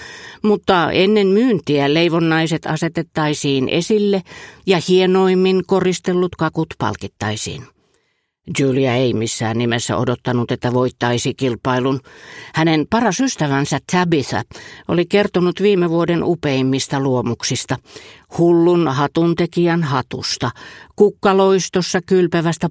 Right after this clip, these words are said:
puutarhasta ja värikkäästä arkkitehtonisesta ihmeestä, jonka esikuva oli ollut läheisen vesipuiston liukumäki.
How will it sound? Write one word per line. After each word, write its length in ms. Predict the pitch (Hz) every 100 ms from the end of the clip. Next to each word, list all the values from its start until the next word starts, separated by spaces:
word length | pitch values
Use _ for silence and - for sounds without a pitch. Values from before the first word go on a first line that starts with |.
| -
puutarhasta 920 | 180 175 143 127 123 113 120 - 143 - - - -
ja 180 | 196 147
värikkäästä 840 | 175 165 - - 156 156 - 123
arkkitehtonisesta 1200 | 135 - 127 - 113 - 123 110 113 - 110 -
ihmeestä, 680 | 110 123 123 127 127 - 139 - - - -
jonka 260 | 196 190 202
esikuva 540 | 180 185 196 247 233
oli 260 | - 240 226
ollut 320 | 190 185 180
läheisen 600 | 156 135 123 123 147 165
vesipuiston 840 | 165 135 101 - 120 123 - 156 170
liukumäki. 720 | 214 151 - - - -